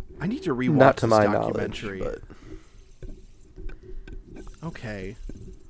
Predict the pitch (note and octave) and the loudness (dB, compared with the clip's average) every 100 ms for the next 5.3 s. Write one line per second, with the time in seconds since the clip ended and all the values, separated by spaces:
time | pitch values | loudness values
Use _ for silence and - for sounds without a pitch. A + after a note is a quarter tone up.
0 | - - - C3+ E3+ - E4+ - A3 - | -20 -20 -12 -4 -4 0 -2 0 -4 -2
1 | F#3 G3+ D#4 - D3+ B2 A2+ A2+ A2 A2+ | -4 0 -2 0 -2 -2 -6 -4 -2 -2
2 | A2 G#2+ G#2+ - A2+ G#2 G#2+ G#2+ G#2+ A#2+ | -2 -2 -4 -2 -2 0 -2 -2 0 -2
3 | - - - C3+ C#3 C#3+ B3 B3+ G#3+ F#3+ | -6 -18 -6 -6 -2 0 0 0 0 -2
4 | F3 D#3 C#3+ C3 C#3 - D3+ C3+ D#3 C#3+ | -2 -2 0 -2 -4 -2 -2 0 -2 0
5 | B2+ A#2+ | 2 0